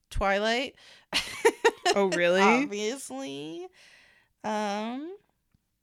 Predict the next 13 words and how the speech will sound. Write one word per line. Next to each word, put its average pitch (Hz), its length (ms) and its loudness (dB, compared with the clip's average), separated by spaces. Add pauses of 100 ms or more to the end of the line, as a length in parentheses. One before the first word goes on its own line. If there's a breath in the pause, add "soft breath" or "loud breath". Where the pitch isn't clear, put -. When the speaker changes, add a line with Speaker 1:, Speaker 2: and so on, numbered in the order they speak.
(1160)
Speaker 1:
I 254 100 -16
don't 415 120 -14
know. 285 400 -10
I, 226 200 -12 (280)
oh, 226 200 0
I 220 80 0
just 240 140 -8
started 311 220 -4
listening 233 360 -8
to 196 460 -10 (500 soft breath)
Podcast 220 540 0
The 208 120 -6
Ride, 202 560 -4